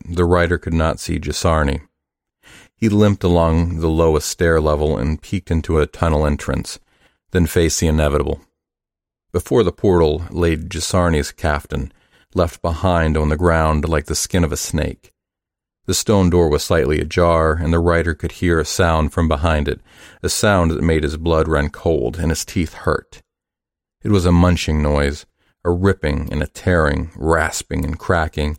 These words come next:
an indescribably gruesome racket. It cost the writer every shred of his willpower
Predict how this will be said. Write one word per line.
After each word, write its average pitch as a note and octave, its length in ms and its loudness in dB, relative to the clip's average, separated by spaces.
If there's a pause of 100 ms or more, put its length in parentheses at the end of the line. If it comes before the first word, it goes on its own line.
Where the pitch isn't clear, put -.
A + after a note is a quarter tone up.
(360)
an G2 80 0
indescribably D#2 800 0
gruesome D#2 520 -2
racket. - 600 -4 (800)
It A#2 120 -6
cost - 320 -4
the F#2 80 0
writer E2 300 4
every D#2+ 240 0
shred E2 420 0
of D2+ 100 0
his D#2+ 160 -6
willpower D#2+ 640 0